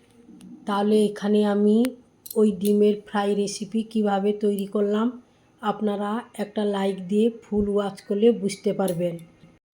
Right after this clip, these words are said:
পাঁচটা বড় বড় সাইজের ডিম প্রেসারের মধ্যে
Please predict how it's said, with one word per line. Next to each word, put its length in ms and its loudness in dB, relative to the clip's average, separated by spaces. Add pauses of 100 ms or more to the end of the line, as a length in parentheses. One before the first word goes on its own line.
(600)
পাঁচটা 460 -2 (180)
বড় 240 0
বড় 280 -4
সাইজের 460 0 (120)
ডিম 280 2 (880)
প্রেসারের 500 2
মধ্যে 340 2